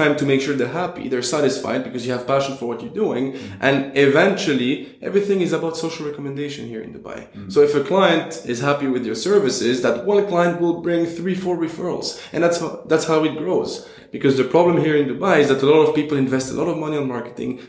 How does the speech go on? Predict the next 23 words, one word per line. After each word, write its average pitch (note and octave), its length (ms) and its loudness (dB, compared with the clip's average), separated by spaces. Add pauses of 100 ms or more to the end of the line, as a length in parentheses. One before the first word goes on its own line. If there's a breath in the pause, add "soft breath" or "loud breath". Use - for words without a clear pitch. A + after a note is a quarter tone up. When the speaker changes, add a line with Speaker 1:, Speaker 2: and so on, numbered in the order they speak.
Speaker 1:
They - 100 -8
just D#3+ 300 -2
collect E3+ 260 -2
money. A#2 400 -4 (140 loud breath)
They A2+ 140 0
complete C#3 440 0
the D3+ 200 0
project D#3 260 4
as A#2 160 -2
soon E3 160 2
as D#3 140 2
they E3 180 4
can C3+ 260 2
'cause C3+ 140 -4
so B2+ 80 0
that A#2 100 4
they A#2 160 0
can C3 180 0
move D#3 120 2
on D#3+ 160 0
to D3 100 -2
other D#3 120 -2 (100)
clients. B2 420 -4